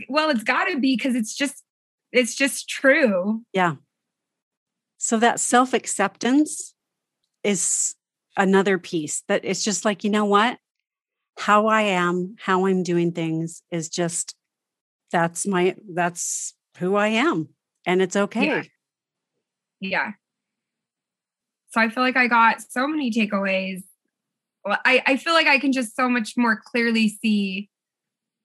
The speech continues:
Speaker 1: why I feel so tired. <laughs>
Speaker 2: Mm,
Speaker 1: Like,
Speaker 2: yeah.
Speaker 1: why,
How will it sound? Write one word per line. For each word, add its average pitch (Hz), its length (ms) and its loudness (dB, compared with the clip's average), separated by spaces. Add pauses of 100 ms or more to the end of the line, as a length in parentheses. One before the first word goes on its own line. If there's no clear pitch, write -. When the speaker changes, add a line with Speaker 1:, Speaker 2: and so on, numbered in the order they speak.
(100)
Speaker 1:
why 214 460 4 (100)
I 202 120 0
feel 208 200 -2
so 202 160 -6
tired. 208 600 0
<laughs> 226 100 -2 (240)
Speaker 2:
Mm, 202 300 4 (220)
Speaker 1:
Like, 330 100 4
Speaker 2:
yeah. 165 220 4 (380)
Speaker 1:
why, 247 320 0